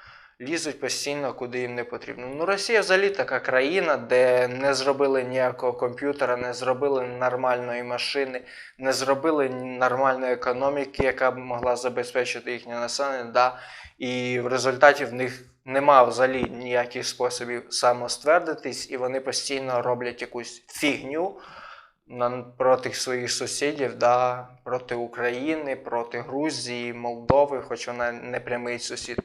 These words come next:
але зрештою, так. Б-, про Ро-, і як результат, ці російські журналісти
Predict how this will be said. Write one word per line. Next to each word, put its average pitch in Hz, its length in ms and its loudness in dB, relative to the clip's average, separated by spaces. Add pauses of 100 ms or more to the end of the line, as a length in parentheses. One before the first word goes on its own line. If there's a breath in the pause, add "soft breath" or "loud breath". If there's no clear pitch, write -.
(160)
але 131 340 2
зрештою, 123 760 0 (100)
так. 123 280 0 (280 loud breath)
Б-, 139 360 -2 (120)
про 139 200 4
Ро-, 139 260 -2 (220)
і 143 140 -8
як 143 260 2
результат, 175 680 -2
ці 147 200 -2
російські 143 580 -2
журналісти 147 1080 -2